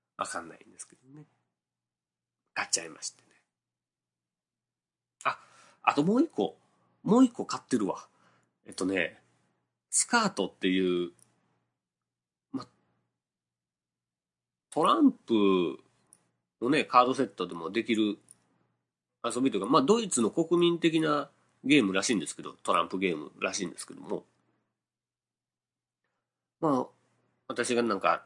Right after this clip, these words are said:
ね、そのボードゲーム好きになっていろいろ調べてたら、ドイツを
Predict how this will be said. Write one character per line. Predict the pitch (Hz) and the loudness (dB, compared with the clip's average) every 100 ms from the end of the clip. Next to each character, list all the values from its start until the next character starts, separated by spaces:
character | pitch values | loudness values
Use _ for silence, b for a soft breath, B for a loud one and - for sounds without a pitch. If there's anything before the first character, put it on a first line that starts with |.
| - | -4
ね、 | 131 98 _ | -2 -2 _
そ | - 104 | -10 -6
の | 92 92 - | -6 -8 -12
ボ | 98 113 | -2 0
ー | |
ド | 113 | 0
ゲ | 104 | -2
ー | |
ム | 92 | -2
好 | - | -2
き | |
に | 101 | -4
な | 82 | -4
っ | |
て | 85 | -2
い | 92 | 0
ろ | 98 | 0
い | |
ろ | 87 | -2
調 | 110 101 | -2 -2
べ | 98 | -4
て | 101 | -4
た | 85 | -4
ら、 | - - - | -6 -12 -4
ド | 120 | -2
イ | 104 | -2
ツ | - | -4
を | 76 - | -8 -12